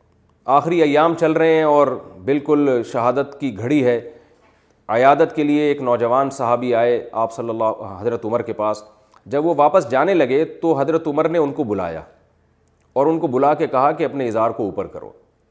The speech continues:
تو علماء لکھتے ہیں کہ اس شدت تکلیف کی اس شدت میں کہ جب بالکل موت کا وقت قریب ہے، تو اس میں بھی حضرت عمر میں نہی علی المنکر کا اتنا جذبہ کہ ایک شخص کو دیکھا کہ اس کا ازار نیچے ہے تو ان کو واپس بلایا اور فرمایا کہ اس کو اوپر کرو۔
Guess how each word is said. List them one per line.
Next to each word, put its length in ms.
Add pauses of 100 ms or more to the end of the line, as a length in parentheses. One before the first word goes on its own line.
(600)
تو 140
علماء 200
لکھتے 300
ہیں 100
کہ 260
اس 300
شدت 400 (300)
تکلیف 420
کی 180
اس 60
شدت 460
میں 240 (260)
کہ 100
جب 160
بالکل 540
موت 400
کا 80
وقت 200
قریب 320
ہے، 200 (680)
تو 220
اس 140
میں 120
بھی 160
حضرت 280
عمر 180
میں 140
نہی 340
علی 160
المنکر 360
کا 100
اتنا 260
جذبہ 360
کہ 220
ایک 240
شخص 260
کو 120
دیکھا 300
کہ 120
اس 140
کا 100
ازار 320
نیچے 300
ہے 60
تو 120
ان 100
کو 160
واپس 300
بلایا 280
اور 80
فرمایا 280
کہ 60
اس 120
کو 80
اوپر 240
کرو۔ 220